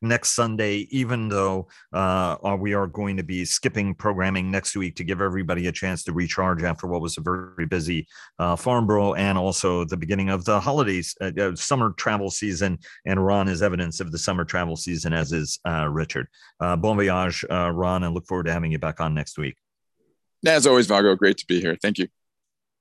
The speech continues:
Speaker 1: Thanks a lot. Um, uh, Richard, uh, thanks very much for your patience, uh, and, uh, over,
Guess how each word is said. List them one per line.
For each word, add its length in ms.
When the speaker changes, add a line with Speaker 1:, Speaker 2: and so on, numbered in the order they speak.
Speaker 1:
Thanks 200
a 60
lot. 220
Um, 400
uh, 220
Richard, 580
uh, 240
thanks 280
very 160
much 160
for 100
your 160
patience, 640
uh, 400
and, 520
uh, 340
over, 220